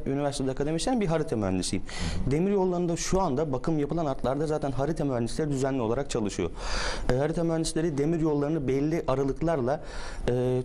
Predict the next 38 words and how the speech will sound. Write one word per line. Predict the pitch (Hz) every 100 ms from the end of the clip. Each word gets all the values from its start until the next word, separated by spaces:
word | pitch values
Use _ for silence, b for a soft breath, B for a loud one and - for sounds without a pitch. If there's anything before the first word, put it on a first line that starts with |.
| -
Total | 139 147 143
Station, | - 143 127 131 139
Nivo, | 139 123 123
G | 123 131
P | 160
S | 151
dediğimiz | 123 120 151 -
teknik | 143 143 147 -
ölçme | 131 135 -
sistemleriyle | - 131 127 120 131 190
ölçüyorlar | - 147 135 135 95 80
zaten. | 87 82 - B B B B
Benim | 143 190 202
geliştirdiğim | 202 202 180 208
sistem | 190 143 127
aslında | 131 139 131
harita | 143 147
mühendisi | 151 143 143 -
olmam | 143 123 143 151 139
ve | 139 -
uzun | 131 123 165
yıllardır | 151 135 143 147 127 120
bu |
mesleği | 123 123 139 123 - -
yapmamdan | 117 - 120 135 135 147 127
da | 110
kaynaklı. | 107 104 107 196 226 B B B B -
E, | 135 135 135 -
bu | 139 147
demiryolu | 160 180 175 160
ölçüm | 156 156 190
sırasında | 175 151 135 139 131 147 - B B B
meydana | 117 147 160 160
gelen | 139 175 -
ölçümle | 131 139 143 185 147
ilgili | 123 127 131
problemleri | - 151 127 120 139 185
biliyorum. | 160 110 90